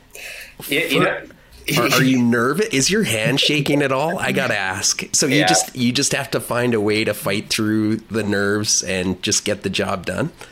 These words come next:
Speaker 1: I, you know, to be quite honest with you, I think acting,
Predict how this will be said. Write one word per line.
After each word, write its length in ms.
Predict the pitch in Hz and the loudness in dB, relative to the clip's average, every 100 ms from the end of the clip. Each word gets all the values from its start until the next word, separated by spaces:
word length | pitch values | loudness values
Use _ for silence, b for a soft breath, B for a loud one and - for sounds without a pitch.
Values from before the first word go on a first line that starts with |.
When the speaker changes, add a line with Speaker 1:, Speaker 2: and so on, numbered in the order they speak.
| B B | B B
Speaker 1:
I, 320 | - 214 247 - | -2 0 0 -2
you 280 | 131 139 156 | -4 -2 0
know, 200 | 185 180 | 0 -2
to 100 | 147 | -2
be 140 | 160 | -2
quite 260 | - 156 135 | -2 -2 -2
honest 300 | 95 127 - | 0 -2 -2
with 180 | 147 | 0
you, 180 | 165 170 - | 0 0 0
I 160 | 131 | -2
think 320 | 170 214 214 208 | -2 0 0 0
acting, 760 | 92 101 - 156 156 160 156 | -2 -4 -4 -2 0 0 -2